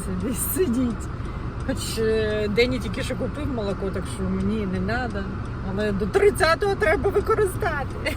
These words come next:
<laughs> Коротше, нарешті я скупилася. Я вдячна за <laughs> безкоштовну їжу. Я вдячна.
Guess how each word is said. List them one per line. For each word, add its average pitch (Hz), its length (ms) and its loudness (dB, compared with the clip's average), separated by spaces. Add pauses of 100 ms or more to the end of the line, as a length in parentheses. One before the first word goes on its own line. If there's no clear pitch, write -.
<laughs> 392 140 6 (1400)
Коротше, 254 480 2 (140)
нарешті 233 600 0
я 226 160 2
скупилася. 226 960 0 (4000)
Я 254 120 4
вдячна 262 800 2 (1120)
за 247 480 2 (500)
<laughs> 320 300 4
безкоштовну 240 880 0
їжу. - 420 -2 (1600)
Я 262 120 2
вдячна. 208 560 0